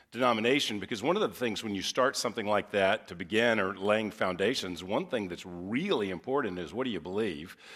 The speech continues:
What's this new denomination believe? Uh, how do we understand the scripture? And so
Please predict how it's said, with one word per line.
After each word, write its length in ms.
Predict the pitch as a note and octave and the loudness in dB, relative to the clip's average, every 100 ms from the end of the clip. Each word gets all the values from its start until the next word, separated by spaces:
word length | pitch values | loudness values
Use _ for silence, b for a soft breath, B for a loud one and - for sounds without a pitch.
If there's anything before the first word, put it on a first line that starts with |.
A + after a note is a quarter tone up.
| B - | B -12
What's 180 | F2+ - | -10 -8
this 120 | F2+ | -8
new 120 | G#2 | -8
denomination 760 | E2+ F#2 F#2+ F#2 F#2+ F#2+ F2+ D#2+ | -6 -2 -2 0 -2 -4 -6 -10
believe? 720 | E2+ E2 G2 A2+ E2+ D#2+ - F#2+ | -8 -6 -4 -4 -4 -8 -10 -6
Uh, 300 | D#2+ D2+ D#2 | -4 -4 -8
how 140 | F#2+ | -8
do 60 | F#2 | -4
we 160 | F#2+ | -2
understand 720 | F#2+ F2 - - F#2+ F#2+ F#2+ | -2 -2 -4 -4 -2 -2 -2
the 60 | F2 | -4
scripture? 560 | - - A2+ - F2+ E2 | -6 -4 -4 -2 -4 -6
And 120 | D#2+ | -4
so 280 | A2+ F#2+ | 0 2